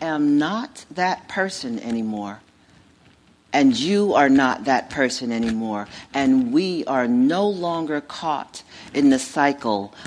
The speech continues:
of aggression and hurt." Forgiveness allows us to recapture some part of ourselves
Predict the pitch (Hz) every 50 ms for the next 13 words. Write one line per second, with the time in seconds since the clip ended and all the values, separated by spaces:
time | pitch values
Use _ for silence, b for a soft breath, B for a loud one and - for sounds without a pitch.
0 | B - 139 135 117 127 120 101 - 117 135 131 131 - - - 123 113 113 107
1 | 95 - 113 110 107 - - 131 117 104 85 - - - - - - _ _ _
2 | _ _ _ _ _ _ _ _ _ _ _ _ _ _ _ _ _ _ _ _
3 | _ _ _ _ _ _ _ _ _ _ _ _ _ _ _ _ _ _ _ _
4 | _ _ _ - 139 135 104 - 165 180 175 185 170 156 156 - - - B B
5 | B B B B 151 151 151 143 143 139 131 143 135 131 - - 139 135 123 139
6 | 135 123 - - - - 214 208 208 - - - 135 120 113 - - - 160 170
7 | 185 175 - - 196 190 190 180 175 139 131 117 113 110 - - 113 107 104 101
8 | 95 95 98 - - - -